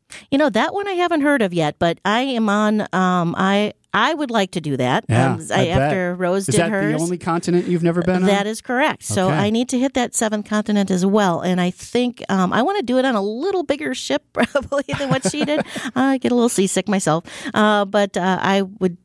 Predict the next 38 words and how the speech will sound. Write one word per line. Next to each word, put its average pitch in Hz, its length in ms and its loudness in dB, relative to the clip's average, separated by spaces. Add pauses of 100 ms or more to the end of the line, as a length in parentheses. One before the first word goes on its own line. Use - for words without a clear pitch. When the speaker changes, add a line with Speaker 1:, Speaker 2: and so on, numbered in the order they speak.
(140)
Speaker 1:
definitely, 185 540 0
uh, 165 240 2
that's 175 240 0
something 208 260 0
I 185 60 2
wanna 180 240 2
do. 175 220 4
I'm 170 160 2
not 202 180 0
sure 247 100 -2
if 220 80 -2
it's 208 120 -4
gonna 185 140 0
happen 175 280 0
in 165 100 -2
twenty-four. 190 960 2 (300)
It 185 140 -2
may 175 160 2
be 180 140 -4
a 170 40 -2
twenty-five, 160 720 -4
but, 160 260 -2
uh, 156 200 0
we're, 165 340 2
we 180 160 2
definitely 185 400 0
have 160 140 -2
it 156 80 -2
on 151 120 0
our 151 100 -2
radar 143 340 0
for 147 160 -6
sure. - 280 0 (220)
Speaker 2:
So 226 240 0
how 208 220 2
far 247 240 2
in 233 80 0
advance 156 600 0